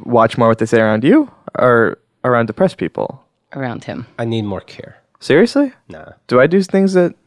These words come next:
Speaker 1: make you, do I say things that make you sad? Uh-oh.
Speaker 3: No, you're okay.
Speaker 2: No, but
Speaker 1: Okay.
Speaker 2: Keith in general thinks people should be more polite, right?
Speaker 3: Be more polite.
Speaker 2: Yeah.
Speaker 3: Absolutely.
Speaker 1: Sure, I see that.
Speaker 3: Yeah.
Speaker 1: Just move to the Midwest.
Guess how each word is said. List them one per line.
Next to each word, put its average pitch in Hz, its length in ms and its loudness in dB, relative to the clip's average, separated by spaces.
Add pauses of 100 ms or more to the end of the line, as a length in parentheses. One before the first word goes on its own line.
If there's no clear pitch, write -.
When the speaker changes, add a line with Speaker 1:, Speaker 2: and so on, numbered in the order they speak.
(240)
Speaker 1:
make 165 260 -6
you, 156 200 -4 (300)
do 120 160 0
I 131 60 4
say 160 180 0
things 175 260 -2
that 175 80 -2
make 180 200 -4
you 196 60 -6
sad? 226 300 -4 (380)
Uh-oh. - 400 -4
Speaker 3:
No, 143 460 0
you're 127 240 0
okay. 113 300 -4 (180)
Speaker 2:
No, 285 160 4
but 262 100 2
Speaker 1:
Okay. - 80 2
Speaker 2:
Keith 285 160 2
in 311 100 2
general 233 380 2
thinks 208 340 -2 (160)
people 190 220 -6
should 180 160 -8
be 190 80 0
more 185 200 2
polite, 240 360 -2
right? 139 240 -4
Speaker 3:
Be 262 80 0
more 254 160 4
polite. 247 320 0
Speaker 2:
Yeah. 165 220 -2 (180)
Speaker 3:
Absolutely. 147 480 -6
Speaker 1:
Sure, 110 420 0 (120)
I 139 80 0
see 110 180 -2
that. 107 420 0
Speaker 3:
Yeah. 202 240 -4
Speaker 1:
Just 156 200 -10
move 165 140 0
to 156 60 -8
the 156 80 -2
Midwest. 151 560 -2